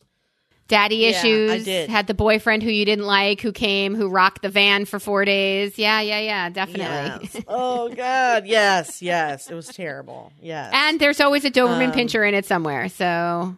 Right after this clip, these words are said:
Speaker 1: and they named him, Ha-, his name was
Speaker 2: Yes.
Speaker 1: what? Hamlet. I think his name was Hamlet. What'd you say? Omelet?
Speaker 2: Yeah.
Speaker 1: Hamlet? Omelet?
Speaker 2: Omelet.
Speaker 1: <laughs>
Speaker 2: They called him Omelet 'cause he was, 'cause he was Irish, right? Omelet.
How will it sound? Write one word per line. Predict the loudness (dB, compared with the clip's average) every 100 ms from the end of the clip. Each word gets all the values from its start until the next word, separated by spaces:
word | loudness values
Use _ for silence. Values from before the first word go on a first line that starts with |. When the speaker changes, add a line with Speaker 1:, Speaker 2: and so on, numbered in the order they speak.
| _ _ _ _ _ _ _ _ _ -4
Speaker 1:
and | 2
they | 2
named | 4 2
him, | 0 -2
Ha-, | 0
his | 2 4 6
name | 4
was | 2
Speaker 2:
Yes. |
Speaker 1:
what? | 2 0
Hamlet. | 2 0 0 -4 -6 -8
I |
think | -6 -4
his | -4
name | -4
was | -6
Hamlet. | -6 -6 -6 -4
What'd | -2 -2
you | 0
say? | 0 2
Omelet? | 2 4 2 0 -2
Speaker 2:
Yeah. | 0 2
Speaker 1:
Hamlet? | 2 2
Omelet? | 2 2 4
Speaker 2:
Omelet. | 4 4 2 2 0
Speaker 1:
<laughs> | -4 -6 -4
Speaker 2:
They | -4
called | 2 4 6
him | 6
Omelet | 6 6 4 2
'cause | 0 -2
he | -2
was, | -4 -6
'cause | -10 -8 -4
he | -4
was | -2
Irish, | -2 -2 -4 -2
right? | 0
Omelet. | 2 0 -2 -6 -8